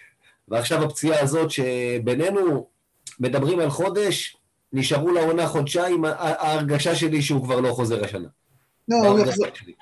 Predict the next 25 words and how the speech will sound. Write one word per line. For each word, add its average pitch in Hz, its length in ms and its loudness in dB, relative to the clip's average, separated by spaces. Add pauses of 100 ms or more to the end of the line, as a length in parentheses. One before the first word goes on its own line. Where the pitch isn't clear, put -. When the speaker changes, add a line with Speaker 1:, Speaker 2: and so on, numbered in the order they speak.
Speaker 2:
הוא, 160 120 6
הוא 165 200 4
יחזור 156 400 2
לחצי 127 340 -2
גמר 104 220 0
גמר, 85 260 -6 (220)
לא, 101 280 0
לא, 95 180 2
לא 98 140 4
לפני. 80 340 -10 (960)
אה, 82 40 -18 (1120)
לדעתי. 87 560 -4 (300)
מתי, 87 140 -2 (140)
מתי - 240 2
בכלל 92 280 2
ה-, 82 140 -2 (1800)
ההכרעה 92 480 2
פה 95 100 -6
בליגה? 87 340 2 (800)
Speaker 1:
מי 92 140 -8
יודע? 120 420 -2 (140)
אתה 95 80 -12
יודע, 117 220 -2
לא, - 200 2
זה 101 140 -6